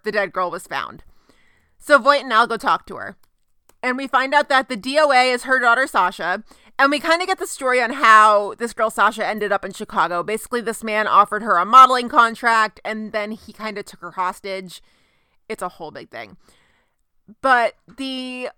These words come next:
mom is able to describe her, or describe the man who shot her, and he says that, you know, she was, or he was young, bald, and Ukrainian, and he know-, she knows that he was Ukrainian because he called her a bitch in their native language. She's pretty much the best witness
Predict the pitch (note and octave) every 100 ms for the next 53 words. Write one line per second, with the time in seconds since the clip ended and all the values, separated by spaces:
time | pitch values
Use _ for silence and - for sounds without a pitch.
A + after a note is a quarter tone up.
0 | - B3 A#3+ A#3+ A#3+ B3 B3+ A#3 A#3+ G3+
1 | A3 - F#3+ G3+ B3 G3+ G3 - A3 A3
2 | G#3+ B3 A#3+ G#3 G#3+ G#3 A#3 F#3+ G3 G3
3 | F3+ F3 - G#3+ A3+ A3+ A#3+ G#3+ - G#3+
4 | G3 G3 - G3 F#3+ F#3+ - A3 G#3+ -
5 | A3+ A3+ B3 A3+ F3+ A#3 C4+ C#4 G#3 A3+
6 | A3 A3+ A3+ G#3+ G3+ - G#3+ G#3 F#3+ D#3
7 | D#3+ - B3+ A#3 A#3+ D4 - - C4 C4
8 | C#4+ D#4+ C#4 B3+ A3+ - B3+ B3 A#3 G#3
9 | G3 G3+ G#3+ G#3+ - G#3 A3 G3 F#3 F#3+
10 | F#3+ F3+ - - G3+ F#3+ D3+ - G3 F#3
11 | F#3 F3+ F3+ F#3 D3 - - _ _ _
12 | - D#4+ - C5+ C#5+ F4+ F4 C#4+ F#3+ A#3+
13 | A3+ - G#3+ - A3